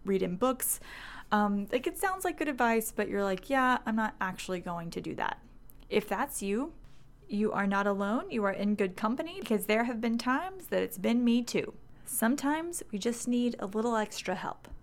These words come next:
I want to encourage you to schedule an Unstuck session with me. This is something that we can do together. At a high level, I can help you uncover what lights you up,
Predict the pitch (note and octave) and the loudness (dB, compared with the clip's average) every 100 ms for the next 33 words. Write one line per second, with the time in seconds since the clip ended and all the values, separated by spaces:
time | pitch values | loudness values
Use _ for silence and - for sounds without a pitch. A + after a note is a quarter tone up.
0 | - - - - G3+ G#3+ A3 A3 - F#3 | -14 -18 -2 2 4 4 2 -4 -4 -4
1 | F#3 - C#4 C4+ A#3 G#3+ G3+ - G3 - | -6 0 2 2 0 0 0 -2 -6 -2
2 | G3 F#3 F3+ - F3+ F3+ F3 - F3 - | -2 0 -4 -4 -4 -4 -4 -2 -2 -2
3 | - - - - - - - - - - | -6 -6 -6 -8 -8 -8 -8 -12 -16 -18
4 | - F#3+ B3+ F4+ - B3+ A#3 A3+ A3+ A3 | -2 2 2 0 2 2 4 2 2 0
5 | G#3+ F#3 G3 G3 F3+ F3 E3+ E3+ D#3+ - | -2 0 0 -2 -2 -4 -4 -6 -6 -10
6 | - - - - - - G#3 G3 - A#3+ | -14 -20 -20 -18 -18 -2 0 0 2 2
7 | C4 A3 A3+ B3+ - B3 C4 G#3+ G#3+ A3 | 4 2 2 0 0 0 0 0 -2 0
8 | A3 A3+ G3+ G3 G#3 F#3+ F#3 G#3+ C4+ F#3+ | 0 0 0 -2 -2 -2 0 -2 -2 -2
9 | F#3+ D3 F#3 F3+ G3+ - G3+ F#3+ F#3 A#3 | -4 -4 -6 -6 -6 -4 -2 -2 -2 -4